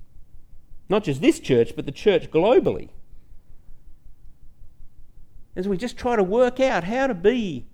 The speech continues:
the people of God in a post-Christendom world. Believe me, in so many ways, what we offer the world is absolutely irrelevant and powerless.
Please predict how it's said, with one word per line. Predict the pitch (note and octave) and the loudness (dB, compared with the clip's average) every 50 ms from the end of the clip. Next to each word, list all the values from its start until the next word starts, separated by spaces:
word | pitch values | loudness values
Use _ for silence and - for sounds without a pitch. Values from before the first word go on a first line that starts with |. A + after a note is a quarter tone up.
| - - - - | -12 -14 -12 -6
the | - F3 | -8 -2
people | - G#3+ G#3 F#3 E3+ F3 | 2 2 2 4 2 -2
of | D#3+ C#3+ | -2 0
God | - G3+ G#3+ E3+ C#3+ C3+ C#3+ | -2 0 2 4 2 2 2
in | C#3 D#3+ | 0 -2
a | D#3 | -2
post-Christendom | D3+ - - - - F#3+ G3+ A3 G#3+ - - - - - G#3 - - D3 A#2+ A#2+ B2+ D3 D#3 | -4 -4 -4 0 4 4 4 4 2 -6 -14 -2 0 0 0 2 0 0 2 2 0 0 -2
world. | E3+ G#3+ B3+ - - - - - - - - - - - - - - - - - - - - - - - - - - - - - - - - - - - _ - - - - - - - - - | -2 -4 -4 -4 -6 -10 -12 -14 -16 -16 -18 -16 -14 -14 -14 -12 -12 -16 -14 -14 -16 -16 -16 -14 -16 -18 -16 -14 -16 -16 -14 -14 -14 -14 -14 -16 -18 -16 _ -16 -18 -16 -16 -16 -16 -14 -6 -2
Believe | D3+ D#3+ F#3 G3 G3 | 2 4 4 6 6
me, | F3 C#3+ | 4 2
in | C3 | 2
so | - - - F3 | 0 0 -2 0
many | F3+ F3 E3 | 2 2 2
ways, | D3+ D#3+ D3+ D3 C#3+ C#3 | 4 4 2 2 2 2
what | D3 F3 - - | 0 0 0 2
we | E3+ F#3 F3+ | 0 2 4
offer | D#3 D#3 E3 - - | 4 2 2 2 0
the | D3 C#3+ | -2 0
world | C3 C3+ C3+ D3+ E3 F3 D3+ | 0 2 2 4 2 2 0
is | C3 A#2+ - - | -4 -4 -4 -4
absolutely | D#3 E3+ - - - E3+ D3+ D3 D3+ D3 D3 C3+ C3 | -4 -4 -4 -4 -4 -4 -2 -2 -2 -2 -2 -2 0
irrelevant | C3 B2 B2 B2+ C3+ C#3+ D#3+ E3 D#3 E3+ E3+ D#3+ - | 0 -2 0 0 2 2 2 0 0 -2 -4 -4 -4
and | C#3 C#3 C3+ | -4 -4 -4
powerless. | - - B2+ A#2 A#2 B2+ - F2+ - - - - - | -4 -6 -6 -4 -4 -6 -6 -8 -10 -12 -14 -12 -12